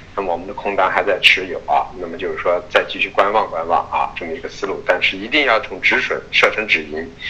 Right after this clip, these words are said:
止盈就代表着什么？你拿别人的钱在赚钱，大不了就是少赚一点出来了，不是拿自己的本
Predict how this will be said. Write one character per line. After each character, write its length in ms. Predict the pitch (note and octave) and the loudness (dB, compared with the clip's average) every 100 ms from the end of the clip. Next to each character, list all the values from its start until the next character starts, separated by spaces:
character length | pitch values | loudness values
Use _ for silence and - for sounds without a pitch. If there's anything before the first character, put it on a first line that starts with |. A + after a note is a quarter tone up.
| - - - | -4 -2 4
止 180 | - A2 | 4 6
盈 120 | B2 | 2
就 80 | D3+ | 4
代 160 | D3+ B2 | 6 6
表 100 | G2+ | 4
着 80 | G2+ | 2
什 160 | - | 0
么？ 80 | E2 | -4
你 100 | F2+ | 0
拿 160 | F2+ G#2+ | 4 4
别 200 | G2+ A#2 | 4 2
人 160 | A#2 | 2
的 40 | F#2+ | -4
钱 220 | - E2+ | -4 -2
在 100 | E2+ | 0
赚 220 | - D2+ | 0 -2
钱， 220 | D2 - - - - - - | -2 -10 -12 -14 -16 -14 6
大 160 | C3+ A2+ | 8 8
不 80 | |
了 120 | G2 E2+ | 4 2
就 140 | G2+ | 4
是 300 | - G2 F2 - | 2 2 -4 0
少 220 | - F2 | 4 4
赚 260 | - A2+ G2 | 6 4 2
一 20 | |
点 100 | F2 | -6
出 180 | - - | -4 0
来 100 | G2+ | 2
了， 140 | D#2 - - - - - | 2 -2 -14 -18 -18 -4
不 100 | A2+ | -2
是 100 | A#2+ | 2
拿 160 | G#2 G#2 | 2 2
自 160 | - | 0
己 140 | G#2 F#2+ | -6 -4
的 80 | |
本 160 | A2 D2+ | -2 -2